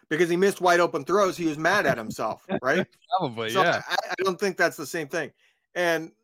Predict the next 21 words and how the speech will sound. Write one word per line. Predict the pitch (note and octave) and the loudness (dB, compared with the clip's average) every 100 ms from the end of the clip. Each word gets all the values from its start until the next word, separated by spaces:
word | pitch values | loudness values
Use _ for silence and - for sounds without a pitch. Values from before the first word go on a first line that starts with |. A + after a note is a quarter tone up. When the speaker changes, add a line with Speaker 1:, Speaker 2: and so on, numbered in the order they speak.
| _ _ | _ _
Speaker 1:
I, | F3+ F#3+ | -8 -2
I'll | D#3 D#3 | 0 2
tell | G3+ | 0
Carlos | F3+ F#3+ F3 E3+ | 0 0 0 -2
the | D3+ | -4
same | C3+ E3+ D#3+ | -8 -6 -4
thing | E3+ E3 D#3 D#3 | -4 -4 -6 -10
that | C#3+ | -4
I | C3+ | -2
told | E3 D#3 | -2 -4
him | C#3+ | -4
in | C#3 | -6
the | |
D | B2+ C#3+ D3 | -6 -6 -4
M | D#3 B2+ | -4 -6
'cause | B2+ | -10
he | C3 | -8
D | C#3+ D#3 | -6 -4
M'd | C#3+ B2+ | -4 -6
me | B2 B2+ C3 | -6 -8 -8
a, | - | -10